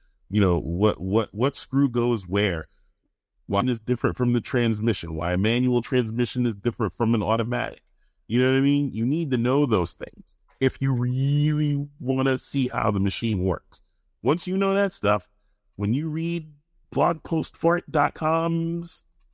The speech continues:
you know, hot take on whatever the thing of the day is, and you, you peep that it's wrong. You're gonna be able to peep that it's, that it's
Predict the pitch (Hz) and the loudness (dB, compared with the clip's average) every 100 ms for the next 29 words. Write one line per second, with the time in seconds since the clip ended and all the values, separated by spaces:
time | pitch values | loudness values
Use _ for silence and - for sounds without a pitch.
0 | _ 160 156 131 117 - _ _ - 151 | _ -2 2 2 2 -2 _ _ -2 -2
1 | - 160 151 104 127 123 123 135 147 135 | -2 -2 -2 0 0 2 0 0 -2 -4
2 | - 147 143 131 120 131 156 180 196 202 | -2 0 0 0 0 0 0 -2 -2 -4
3 | - _ _ 120 120 120 110 143 - _ | -14 _ _ 0 0 0 -2 -2 -2 _
4 | _ _ _ _ 147 - 226 - 202 185 | _ _ _ _ -8 -4 -4 -2 -2 -2
5 | 165 233 - 95 104 120 147 151 160 156 | -2 0 0 0 0 0 0 -2 -4 -4
6 | 160 160 - 165 - 143 139 - - 127 | -4 -4 -6 -8 -2 0 0 -4 -2 0
7 | 113 - 131 - | 0 -2 -2 -2